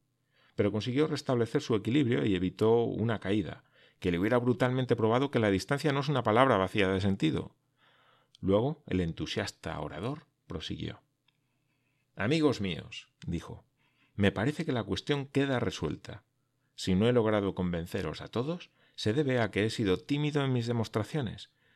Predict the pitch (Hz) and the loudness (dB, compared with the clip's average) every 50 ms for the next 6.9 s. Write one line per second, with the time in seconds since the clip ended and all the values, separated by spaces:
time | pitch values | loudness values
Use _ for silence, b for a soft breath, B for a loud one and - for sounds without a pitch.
0 | _ _ - - 95 92 98 101 113 123 127 123 117 107 98 - - 92 80 76 | _ _ -6 -2 2 4 4 4 4 4 2 2 2 2 0 -2 -2 -4 -4 -2
1 | 82 98 113 107 82 - - 87 92 - - b b b b b b b b 110 | -2 0 0 -2 -4 -6 -8 -12 -12 -14 -16 b b b b b b b b 2
2 | 107 101 - - 165 165 170 135 120 - 113 104 107 107 - 73 82 92 - - | 2 2 2 0 -2 0 2 0 2 4 2 2 2 2 -4 -8 -8 -10 -10 -6
3 | - 101 101 101 98 - - 98 - 98 95 - 160 156 151 - 156 151 113 104 | -2 0 0 0 0 -2 -4 -4 -4 -4 -2 0 0 0 0 0 0 0 2 2
4 | 101 98 - - 98 - - - 110 92 90 87 - - 110 113 123 113 90 - | 2 0 0 -2 -6 -6 -2 -2 0 0 0 -2 -2 -2 -2 0 0 -2 -4 -6
5 | - 90 - - - _ _ _ _ _ _ b b b b b b b b b | -10 -12 -14 -14 -18 _ _ _ _ _ _ b b b b b b b b b
6 | - 107 104 104 101 135 131 117 98 95 92 - - 139 139 147 - | -2 0 0 0 2 2 2 2 2 0 -2 -2 -2 -2 -2 -2 -6